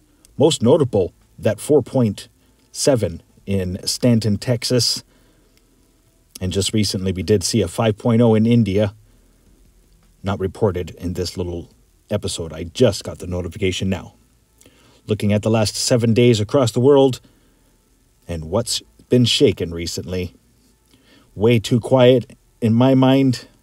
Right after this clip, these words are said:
for South America and as well the North American plate up into Alaska, watching for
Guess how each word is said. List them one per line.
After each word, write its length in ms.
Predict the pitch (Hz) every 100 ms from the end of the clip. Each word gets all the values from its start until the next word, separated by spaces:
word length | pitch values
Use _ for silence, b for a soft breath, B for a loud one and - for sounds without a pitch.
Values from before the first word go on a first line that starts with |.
| _ _ _
for 220 | _ -
South 300 | 90 123 107
America 520 | 110 113 120 107 123 107 b b b b b b _ _ _ _ _ _ _ _ _ _ _ _ _ _ _ _ _ _ - -
and 180 | 101 104
as 220 | 95 85
well 340 | 110 98 92 - -
the 100 | 101
North 280 | 107 104 104
American 480 | 98 98 95 95
plate 420 | - 104 101 - - _ _ _ _ _ _ _ _ _ _ _ _ _ _ _ _ _ _ _ _ _ _ _ _ _ _ _ _ _ _ _ _ _ _ _ _ _ _ _ b b b b
up 160 | 90 92
into 280 | 98 87 101
Alaska, 460 | 101 110 95 -
watching 420 | 78 107 104 110 92
for 360 | - 104 98